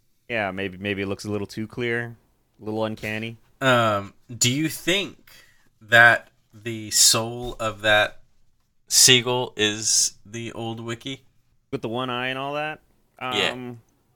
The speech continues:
Speaker 1: when does he see it when it has one eye? 'Cause in my head, like I said, I've already built this narrative that a lot of what, uh, uh, what Ephraim sees, I think, is part of his delusion. He hears things, or he knows things.
Speaker 2: Oh,
Speaker 1: Be-,
Speaker 2: from the
Speaker 1: he,
Speaker 2: beginning.
Speaker 1: he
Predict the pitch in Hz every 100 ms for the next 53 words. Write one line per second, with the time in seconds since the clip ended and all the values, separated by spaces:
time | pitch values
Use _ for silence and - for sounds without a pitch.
0 | _ _ _ 123 220 294 277 175 - 175
1 | 160 123 101 110 107 113 101 101 104 101
2 | 98 95 92 110 127 147 143 143 170 156
3 | 127 123 123 139 123 120 147 160 123 113
4 | 110 107 113 110 95 101 95 101 127 120
5 | 101 98 95 - 95 92 90 90 90 _
6 | _ _ _ _ _ _ 104 98 92 92
7 | 104 98 - 117 110 107 - 117 120 98
8 | 90 104 98 131 143 127 - 120 113 104
9 | 98 95 107 139 104 135 131 196 240 -
10 | 110 101 98 110 113 120 117 123 208 220
11 | - 196 147 110 123 226 131 123 131 117
12 | 85